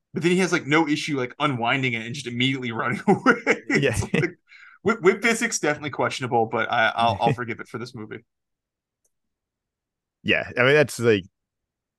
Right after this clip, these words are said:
Speaker 2: that's the kind of, like, adventure movie magic stuff that, like, you want at a movie
Speaker 1: Yeah.
Speaker 2: of, like, 'cause, yeah.
Speaker 1: I, um, b-, but yeah, I l-, love, love the whole fight, uh, o-, on the, on the truck. It does feel like he's just fighting a bunch of old stunt guys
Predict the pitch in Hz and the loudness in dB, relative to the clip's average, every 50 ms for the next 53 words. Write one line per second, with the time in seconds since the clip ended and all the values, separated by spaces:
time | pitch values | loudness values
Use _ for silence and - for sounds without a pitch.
0 | _ - 190 175 139 - 123 113 131 110 98 95 92 87 87 - - 117 107 95 | _ 2 4 4 4 4 2 4 4 4 4 4 0 -2 -4 -4 -4 -2 -2 -2
1 | 92 90 - 92 85 87 85 80 82 82 78 76 76 - 85 78 - - - 80 | -4 -4 -4 -4 -4 -4 -4 -4 -4 -2 -2 -2 -2 -2 -4 -6 -6 -4 -4 -4
2 | - - 87 82 87 80 - - 165 160 139 185 180 110 87 76 65 90 107 98 | -2 -2 0 0 -2 -2 0 2 4 6 6 6 6 6 4 2 2 2 2 2
3 | 95 - _ - 98 98 104 104 92 82 110 127 101 80 80 82 82 78 73 - | 0 -2 _ -6 -2 0 0 0 0 2 0 0 0 0 -4 -4 -4 -4 -4 -4
4 | - - 104 95 92 107 101 - - 92 - - - - - - - 90 _ _ | -2 0 0 0 0 -2 -4 -4 -4 -4 -4 -4 -6 -10 -10 -10 -12 -12 _ _
5 | _ _ _ _ _ _ _ _ _ _ _ _ - 135 143 143 139 123 113 104 | _ _ _ _ _ _ _ _ _ _ _ _ 0 2 4 4 4 4 4 2
6 | - - 95 95 _ - 120 107 - - _ - 175 185 185 117 104 104 101 - | 0 -4 -10 -16 _ -20 -20 -20 -20 -10 _ -2 0 2 4 2 2 2 -2 -4
7 | 98 98 - - - _ 87 90 - - _ - - 135 139 147 151 151 131 127 | -4 -6 -6 -8 -16 _ -20 -20 -20 -20 _ -14 -8 -2 2 2 2 2 0 -4
8 | - 135 131 139 147 143 147 131 120 135 117 - - - 117 117 117 113 104 - | -8 -2 0 0 0 0 -2 -4 -4 -4 -4 -4 -4 -2 -2 -2 -2 -4 -8 -10
9 | _ _ _ - 104 - - - 65 - - 117 113 - 117 117 110 107 107 101 | _ _ _ -10 -8 -8 -8 -8 -8 -4 -2 -2 0 0 0 -2 -2 0 -2 -2
10 | - - - 131 123 107 110 104 - - 131 117 117 113 - - - - 135 123 | -2 -2 -4 -4 -4 -6 -10 -10 -4 -2 0 2 2 0 -2 -6 -6 -6 -4 0
11 | 143 135 135 131 - - 139 127 123 120 117 - - - _ _ _ _ _ _ | 0 0 0 0 -2 -4 -2 -2 0 -2 -2 -4 -10 -20 _ _ _ _ _ _
12 | _ _ _ _ _ _ _ _ _ _ - 117 151 139 - 143 120 - - 127 | _ _ _ _ _ _ _ _ _ _ -8 -6 -4 -2 -2 -4 -4 -2 -2 0
13 | 123 127 127 117 107 117 113 110 - 117 101 - - 110 113 110 110 107 - - | 0 0 0 -2 -2 -4 -4 -4 -2 -4 -4 -4 -4 -6 -6 -6 -6 -8 -10 -10
14 | - - 117 120 123 - 120 120 123 123 123 127 123 - - | -8 -6 -6 -4 -2 0 2 2 2 2 0 -2 -4 -8 -12